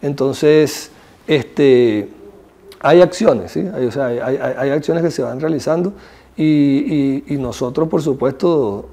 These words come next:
este, estamos, estamos comprometidos y, y por, y por pertenecer a un grupo francés, además estamos comprometidos dentro de todo el grupo y todas las empresas del grupo están comprometidas con el Acuerdo de París, de manera tal de que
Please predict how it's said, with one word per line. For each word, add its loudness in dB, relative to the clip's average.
este, -4
estamos, -6
estamos -8
comprometidos -4
y, 0
y -2
por, -4
y -2
por -4
pertenecer -8
a -4
un -4
grupo 0
francés, -2
además 0
estamos -8
comprometidos -4
dentro -2
de -2
todo 0
el 2
grupo 0
y -6
todas -2
las -4
empresas -6
del -6
grupo -4
están -8
comprometidas -4
con -4
el -6
Acuerdo -8
de -4
París, -2
de -2
manera -10
tal -4
de -2
que -8